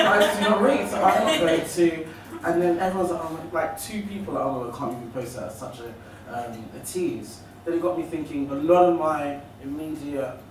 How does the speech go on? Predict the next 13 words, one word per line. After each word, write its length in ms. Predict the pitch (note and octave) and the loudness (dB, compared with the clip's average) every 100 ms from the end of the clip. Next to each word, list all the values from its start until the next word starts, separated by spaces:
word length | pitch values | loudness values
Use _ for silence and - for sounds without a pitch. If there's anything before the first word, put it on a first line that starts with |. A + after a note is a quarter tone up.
| - | -20
friends 560 | - F3 F3 D#3 C#3 - - - - | -4 0 0 -4 -10 -12 -18 -20 -8
won't 260 | F3 F3+ F3+ | -2 -2 -4
read. 220 | C#4 C#4 - - - - - - - - - | -8 -10 -14 -18 -20 -20 -20 -18 -18 -12 -6
And 120 | D#3+ | -2
there's 180 | D#3+ E3 | -2 0
no 200 | E3+ E3 | 2 4
way 100 | D#3 | 2
I'm 100 | D3+ | -2
putting 320 | E3 C#3 C#3 | -8 -8 -6
in 140 | C#3 D3 | -6 -4
all 180 | D#3 | -4
this 320 | D3+ C#3 - - | -4 -6 -10 -4
time 400 | F3 E3+ - | 0 0 -2